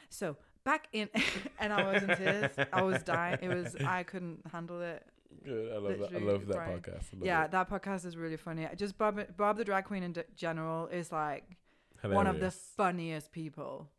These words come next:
Speaker 1: Funniest people. If
Speaker 2: For
Speaker 1: he ever
Speaker 2: sure.
Speaker 1: comes to Manchester, um, doing stand up, I'm going. So
Speaker 2: Please,
Speaker 1: funny.
Speaker 2: please do go. Fill the room, fill the room, people.
Speaker 1: Honestly.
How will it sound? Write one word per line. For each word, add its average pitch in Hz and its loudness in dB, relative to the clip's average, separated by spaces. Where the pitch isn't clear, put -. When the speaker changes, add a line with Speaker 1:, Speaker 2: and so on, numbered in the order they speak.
Speaker 1:
Funniest 175 -2
people. 156 -8
If 185 -2
Speaker 2:
For 208 0
Speaker 1:
he 208 2
ever 202 4
Speaker 2:
sure. 202 -2
Speaker 1:
comes 202 -4
to 196 -12
Manchester, 165 -6
um, 156 -4
doing 165 -6
stand 151 -4
up, 139 -8
I'm 151 -4
going. 151 -8
So 113 0
Speaker 2:
Please, 101 0
Speaker 1:
funny. 98 -2
Speaker 2:
please 95 -2
do 92 -4
go. 82 -2
Fill 107 0
the 95 -2
room, 87 -2
fill 98 -6
the 82 -6
room, 73 -8
people. 78 -10
Speaker 1:
Honestly. 156 -6